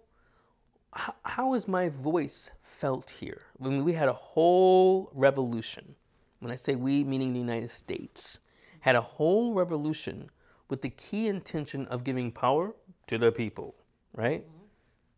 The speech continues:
Speaker 1: Do we have it? I mean, how are we doing? How are we doing with that power?
Speaker 2: Right, 'cause a return really is like a check-in. Some of you have heard of your Saturn return. That's the most popular return that we talk about around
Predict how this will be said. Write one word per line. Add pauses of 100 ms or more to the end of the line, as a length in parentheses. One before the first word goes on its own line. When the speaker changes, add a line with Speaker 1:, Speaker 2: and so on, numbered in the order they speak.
(180)
Speaker 1:
Do
we
have
it? (1040)
I
mean,
how
are
we
doing? (220)
How
are
we
doing
with
that
power? (160)
Speaker 2:
Right,
'cause
a
return
really
is
like
a
check-in. (380)
Some
of
you
have
heard
of
your
Saturn
return.
That's
the
most
popular
return
that
we
talk
about
around